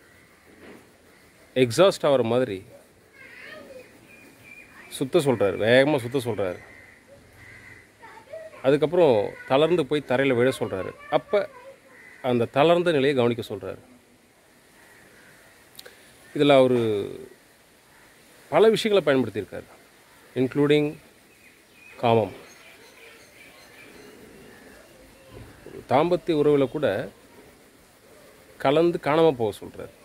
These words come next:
அந்த உணர்வுல கரைய சொல்றாரு, அந்த அசைவுல லயமாக சொல்றாரு. பிற்காலத்துல வந்த நிறைய குருமார்கள் வந்து அந்த டெக்னிக்ஸை தான் பயன்படுத்திக்கிட்டாங்க. மூச்சை கவனிக்கிறது வந்து வாசியோகமா மாறிச்சு.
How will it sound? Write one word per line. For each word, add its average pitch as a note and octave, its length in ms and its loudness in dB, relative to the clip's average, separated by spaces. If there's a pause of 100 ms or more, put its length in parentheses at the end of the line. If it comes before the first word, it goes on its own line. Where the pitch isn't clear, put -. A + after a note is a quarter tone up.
(140)
அந்த A#2 140 -4
உணர்வுல C#3+ 340 0
கரைய C#3+ 320 0
சொல்றாரு, F2+ 340 -12 (1400)
அந்த A#2 180 2
அசைவுல D#3+ 680 2 (1300)
லயமாக E3 400 6 (100)
சொல்றாரு. F2 340 -14 (1900)
பிற்காலத்துல G#3 480 2
வந்த F#3+ 240 4
நிறைய E3 260 2
குருமார்கள் E3+ 560 2
வந்து C#3 240 0
அந்த A#2+ 200 2
டெக்னிக்ஸை D3+ 360 -2
தான் D3 180 -4
பயன்படுத்திக்கிட்டாங்க. A2 640 -2 (1000)
மூச்சை D3+ 300 2
கவனிக்கிறது B2 420 2
வந்து A#2 200 0
வாசியோகமா A#2+ 520 0
மாறிச்சு. G2+ 400 -4